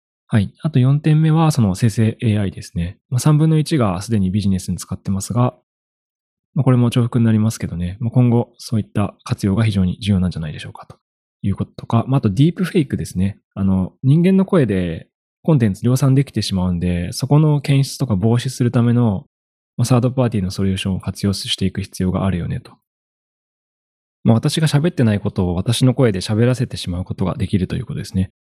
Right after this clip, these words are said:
なんか最近、岸田総理の、あの、岸田総理にひどいことを言わせるっていう、なんか、生成エーアイで作られた、まあ、生成エーアイなのか普通のディープラーニングなのかわからないですけど、作られた音声合成が出回ってて問題になってましたが、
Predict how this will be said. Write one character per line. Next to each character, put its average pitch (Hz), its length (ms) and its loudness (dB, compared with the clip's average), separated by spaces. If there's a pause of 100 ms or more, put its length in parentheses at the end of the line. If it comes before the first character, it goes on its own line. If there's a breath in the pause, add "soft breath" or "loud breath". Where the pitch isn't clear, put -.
(180)
な 139 80 -2
ん 127 40 -2
か - 40 -6
最 151 140 4
近、 156 240 2 (400)
岸 - 180 -2
田 156 80 4
総 151 200 2
理 104 100 2
の、 85 260 -4 (880)
あ 107 100 2
の、 85 500 0 (140)
岸 - 160 2
田 147 40 4
総 156 120 2
理 113 60 2
に 98 40 -2
ひ - 100 -16
ど 151 100 4
い 135 60 2
こ 95 100 -8
と - 80 -10
を - 20 -4
言 90 80 -4
わ 95 80 -4
せ 107 140 -2
る 98 60 0
っ 104 40 -2
て - 220 -4
い 101 60 2
う、 82 40 0
な 85 100 -2
ん 82 40 -6
か、 - 220 -10 (160)
生 123 140 0
成 117 140 2
エ 113 40 6
ー 113 40 4
ア - 40 2
イ - 20 -2
で - 80 -6
作 - 220 -6
ら 98 80 2
れ 90 80 0
た、 - 340 -8 (520)
ま 123 100 2
あ、 - 20 -2
生 151 120 4
成 156 140 2
エ 160 40 4
ー - 20 4
ア - 40 4
イ - 20 4
な 107 80 2
の 98 80 -2
か 95 80 -8
普 101 60 -10
通 120 120 2
の 110 200 2 (420)
デ 127 100 2
ィ 107 40 0
ー - 20 -6
プ 127 60 4
ラ 113 80 4
ー - 20 4
ニ 101 80 2
ン 95 40 0
グ 90 60 0
な 87 80 -2
の 87 80 -2
か 87 100 -8
わ 90 100 -2
か 95 100 -2
ら 92 60 2
な 85 80 0
い - 20 -2
で 78 100 -4
す - 60 -16
け 82 100 -10
ど、 82 380 -6
作 - 160 0
ら 120 60 4
れ 110 40 0
た 98 80 -4
音 110 160 2
声 120 160 0
合 113 160 0
成 98 120 -4
が 87 100 -4
出 98 100 -2
回 98 160 2
っ - 40 -6
て 107 120 -4
て 90 80 -2
問 87 180 0
題 92 120 2
に 90 60 0
な 95 60 0
っ - 20 -10
て - 140 -10
ま 82 100 -4
し - 80 -14
た - 100 -8
が、 82 280 -6